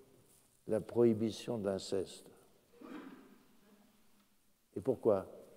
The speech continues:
Parce que si je ne peux pas épouser ma sœur, euh, ou ma fille, il faut que j'aille chercher ailleurs.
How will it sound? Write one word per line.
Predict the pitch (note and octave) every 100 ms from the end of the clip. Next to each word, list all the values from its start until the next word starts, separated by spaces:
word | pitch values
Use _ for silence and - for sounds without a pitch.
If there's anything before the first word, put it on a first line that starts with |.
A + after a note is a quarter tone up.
| - - - - - - - - - - -
Parce | A2+ -
que | C3+ B2 G2 - - -
si | - C#3+
je |
ne | -
peux | D#3
pas | - C3+
épouser | A#2+ B2 B2 A2+ A2+
ma | G#2
sœur, | G2 - A#2+ G#2 F2+ E2 - - - - - - - - - - -
euh, | - - - - G#2+ -
ou | G2
ma | F#2 E2+
fille, | - D3 D3+ A#2 - - - -
il | -
faut | - G#2+
que |
j'aille | F#2+ G#2+
chercher | G2+ G2+ - B2
ailleurs. | G#2 A2+ G#2+ G1+